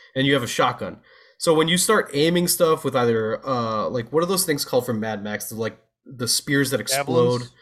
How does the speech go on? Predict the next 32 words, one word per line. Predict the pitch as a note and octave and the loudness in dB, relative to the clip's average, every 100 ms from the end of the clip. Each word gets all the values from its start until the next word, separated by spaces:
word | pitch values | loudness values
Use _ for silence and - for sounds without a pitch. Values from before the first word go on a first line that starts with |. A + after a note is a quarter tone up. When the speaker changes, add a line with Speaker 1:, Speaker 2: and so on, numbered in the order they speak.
| - - | -20 0
Speaker 1:
Yeah, | D#3 D#3+ | 4 6
the | C3 | 4
javelins | B2 C#3+ D3 D#3+ C#3+ | 2 2 4 4 2
that | A#2+ | 0
explode. | - - B2 A#2+ B2 | -2 0 2 4 2
You | B2 | -2
can | C3 | -4
have | C#3 C3 | -2 0
a | |
lot | A#2 A2 | 0 0
of | G#2 | -2
those, | G#2 G#2+ G2+ | -4 -4 -6
but, | A2+ G2 - - - - - | -6 -6 -8 -20 -20 -20 -6
uh, | C#3 C3 A#2+ - | 0 2 0 -4
when | - D#3+ | 0 4
you're | G3+ G#3+ | 4 4
aiming, | C#3 D#3+ G3+ G#3+ | 2 4 4 2
you | F3+ | 0
slow | C3+ - D#3 | 0 4 4
down | C#3 A2+ | 4 0
time | A#2+ A2 A2+ C#3 - | -4 -4 -4 -8 -8
in | B2+ | -4
vehicular | C3 C3+ C#3+ C3+ | -4 -4 -2 -2
combat, | C3 C3 C3 C3 - - - - | -2 0 0 -2 -8 -20 -20 -2
and | D3+ D3+ | 2 2
it, | D#3 D#3 - | 2 0 0
and | D#3 C3 B2+ | -2 -2 -2
you | C3 | -4
aim | C#3+ C#3 C#3 | 0 2 2
at, | B2+ | 0
like, | A#2+ | -2
a | B2 G#2+ | -2 -2